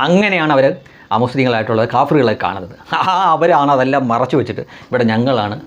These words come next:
ദളിത് സംരക്ഷകർ, നിങ്ങൾ ഞങ്ങളുടെ കൂടെ പോരൂ, ഹിന്ദു മതത്തിൽ അതാണ് ഇതാണ്" എന്ന് പറഞ്ഞ്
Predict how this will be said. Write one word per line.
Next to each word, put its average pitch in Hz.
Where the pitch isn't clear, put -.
ദളിത് 117
സംരക്ഷകർ, 107
നിങ്ങൾ 110
ഞങ്ങളുടെ 110
കൂടെ 113
പോരൂ, 104
ഹിന്ദു 127
മതത്തിൽ 110
അതാണ് 110
ഇതാണ്" 110
എന്ന് 107
പറഞ്ഞ് 98